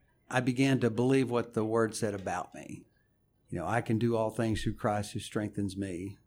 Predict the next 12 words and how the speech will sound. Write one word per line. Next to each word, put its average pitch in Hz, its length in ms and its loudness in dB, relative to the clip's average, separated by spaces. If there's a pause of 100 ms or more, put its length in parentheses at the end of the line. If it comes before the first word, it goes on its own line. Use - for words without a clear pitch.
(160)
No 120 140 2
weapon 117 320 2
formed 113 280 0
against 110 340 0
me 110 100 2
shall 107 240 -2
prosper." 104 680 -4 (560)
All 214 160 2
those 208 180 8
very 156 240 8
positive 131 680 6
things. 98 600 -2